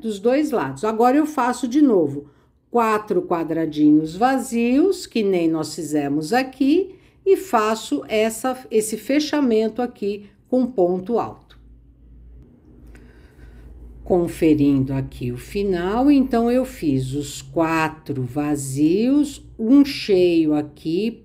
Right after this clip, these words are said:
preenchi esses quatro e mais esse cheio aqui.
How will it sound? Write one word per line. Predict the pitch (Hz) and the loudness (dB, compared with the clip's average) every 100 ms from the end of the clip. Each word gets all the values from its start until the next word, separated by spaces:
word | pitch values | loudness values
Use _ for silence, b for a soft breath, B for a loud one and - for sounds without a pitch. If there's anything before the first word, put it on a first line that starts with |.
| - | 0
preenchi | 220 254 294 285 247 - - 202 190 | 2 4 6 4 2 -2 -6 -2 0
esses | 160 - 196 185 | 0 -2 -10 -12
quatro | - 196 185 190 190 233 | -8 -4 -2 -4 -6 -4
e | 262 | -2
mais | 262 269 233 | 0 0 0
esse | 233 233 - 262 | -2 -2 -2 -6
cheio | - - 202 208 220 - | -4 0 4 4 0 -6
aqui. | - 262 - 180 180 | -8 -8 -8 -8 -8